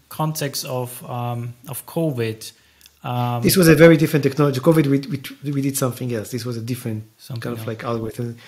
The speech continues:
Speaker 2: This is where we started, basically. We started with, like, an algorithm to identify the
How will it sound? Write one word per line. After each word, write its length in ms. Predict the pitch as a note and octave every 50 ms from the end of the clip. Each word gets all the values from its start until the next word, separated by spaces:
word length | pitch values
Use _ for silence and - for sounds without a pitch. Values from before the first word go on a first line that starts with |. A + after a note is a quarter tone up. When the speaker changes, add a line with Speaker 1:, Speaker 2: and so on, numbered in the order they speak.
| - - - -
Speaker 2:
This 140 | G3 F#3
is 40 | -
where 140 | F#3+ F#3 E3+
we 80 | D#3 C#3+
started, 460 | - - - D3 C3 B2 B2 A2 G#2+
basically. 500 | A2 G#2 G2+ - - A#2+ - - A2+ A2+
We 100 | A#2+ B2
started 320 | - - E3 D3+ D#3+ D3+ C#3
with, 140 | C3+ B2+
like, 200 | B2+ B2 A2+ -
an 100 | A#2+ B2+
algorithm 560 | C3+ C3+ C#3 C#3 C#3 C#3 C#3 C3+ - C#3 C3 B2+
to 220 | - A#2 A#2 B2 - B2+
identify 580 | B2 A#2 B2+ B2+ B2+ C#3 C3 - - C#3 B2+
the 240 | B2 A#2+ A2+ A2